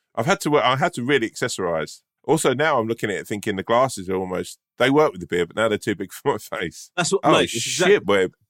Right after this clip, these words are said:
Speaker 1: By the B T W,
Speaker 2: What?
Speaker 1: I had an eye test this week. My eyes have really deteriorated in the, like, last two years.
Speaker 2: But have you not had an eye test in two years?
Speaker 1: No, no.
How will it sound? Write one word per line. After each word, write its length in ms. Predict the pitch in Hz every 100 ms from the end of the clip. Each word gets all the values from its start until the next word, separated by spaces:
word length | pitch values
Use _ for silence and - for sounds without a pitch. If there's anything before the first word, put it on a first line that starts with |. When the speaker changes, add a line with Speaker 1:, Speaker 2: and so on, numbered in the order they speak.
| -
Speaker 1:
By 140 | 117 131
the 120 | 110
B 180 | 127 120
T 120 | 120
W, 360 | 110 90 82 113 _ -
Speaker 2:
What? 220 | 95 82 _ _ _ _ -
Speaker 1:
I 140 | 98
had 160 | 95 82
an 80 |
eye 140 | 87 98
test 260 | 87 80
this 140 | - -
week. 160 | -
My 200 | 90 98
eyes 280 | 95 104 82
have 120 | 80
really 200 | 85 85
deteriorated 600 | 80 85 87 85 78 -
in 140 | 78 76
the, 100 | 73
like, 140 | 78
last 240 | 80 78 -
two 140 | 78
years. 340 | 80 76 - - _ _ _
Speaker 2:
But 100 | 107
have 100 | 131
you 60 | 156
not 80 | 175
had 100 | 170
an 100 | 165
eye 100 | 165
test 240 | 160 151
in 80 | 151
two 200 | - 170
years? 520 | 151 165 110 - - _ 85
Speaker 1:
No, 300 | 98 90 82 _ -
no. 220 | 78